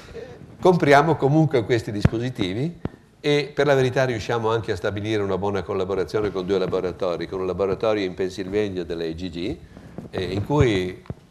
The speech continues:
è stato così. Io ho telefonato a un dirigente e gli ho chiesto se erano interessati. Questo era più aperto del solito e mi ha detto: "Ma venga qui a trovarmi e vediamo." Insomma, abbiamo fatto un po' di cose insieme.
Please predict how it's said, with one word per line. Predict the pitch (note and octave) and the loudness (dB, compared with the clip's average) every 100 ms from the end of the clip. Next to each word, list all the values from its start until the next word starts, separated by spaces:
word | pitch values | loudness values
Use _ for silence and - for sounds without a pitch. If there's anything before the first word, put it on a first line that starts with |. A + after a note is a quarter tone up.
| - - - - - - - | -20 -8 -8 -8 -20 -20 -18
è | - | -8
stato | D#3 C3+ G#2 | -4 -4 -2
così. | C3+ G#2 A2+ | -2 -4 -2
Io | D3 | -2
ho | G#2 | 0
telefonato | G#2 G2 G#2+ C3+ A2 F2 | -2 -2 -2 -2 -2 -4
a | |
un | A2 | -4
dirigente | C#3+ E3 C#3 B2 D#3+ | 0 2 0 -2 -4
e | |
gli | F3+ | -2
ho | C#3+ | -4
chiesto | - F#2+ - - | -4 -6 -6 -8
se | G#2+ | -6
erano | F#2+ G2 | -6 -6
interessati. | F#2 G2+ G2 - D2 - C3+ | -8 -8 -8 -8 -10 -12 -10
Questo | C3+ - F#2 | -10 -6 -6
era | E2+ D#2 - - - - | -6 -8 -12 -18 -12 -12
più | - G#2+ | -4 -2
aperto | G2 G#2+ E2+ G#2+ | 0 0 0 -4
del | F3 | -4
solito | - F#2+ A2 B2+ | -4 -6 -6 -6
e | |
mi | C#3 | -6
ha | |
detto: | F2+ - | -6 -6
"Ma | E3 | -10
venga | - A#2 G#2+ | -8 -6 -6
qui | G2 | -4
a | A2+ | -6
trovarmi | D3 A#2+ F#2 F2 A2+ | -4 -4 -4 -6 -6
e | |
vediamo." | E3 D3+ F#3+ | -4 -4 -6
Insomma, | F3 B2 F2+ | -6 -4 -4
abbiamo | - B2+ A2 | -4 -4 -4
fatto | F#2+ F#2+ | -4 -4
un | G2 | -4
po' | G2 | -4
di | F2+ | -6
cose | - E2 E2 - - - - | -8 -10 -10 -10 -12 -18 -16
insieme. | F#2+ F#2 G2+ E2+ D#3 | -14 -10 -8 -6 -6